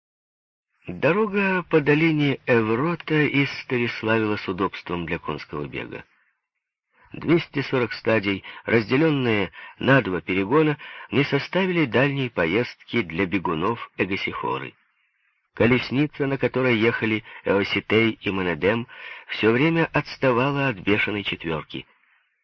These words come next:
Весь путь до столицы промелькнул для Таис очень быстро, и, захваченная ездой, надо было крепко держаться на рискованных поворотах,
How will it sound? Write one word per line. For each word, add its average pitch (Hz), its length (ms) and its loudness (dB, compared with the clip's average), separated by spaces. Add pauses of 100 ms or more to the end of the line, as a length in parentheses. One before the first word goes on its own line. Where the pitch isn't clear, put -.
(640)
Весь 185 340 4
путь 185 280 -2
до 160 100 0
столицы 156 540 -2
промелькнул 139 680 0
для 139 200 -2
Таис 170 520 -2
очень 139 300 -2
быстро, 101 460 -2 (400)
и, 117 100 0
захваченная 143 640 0
ездой, 98 640 0 (540)
надо 101 280 0
было 104 200 2
крепко 123 460 0
держаться 98 720 0 (340)
на 92 160 0
рискованных 98 680 -2
поворотах, 147 560 0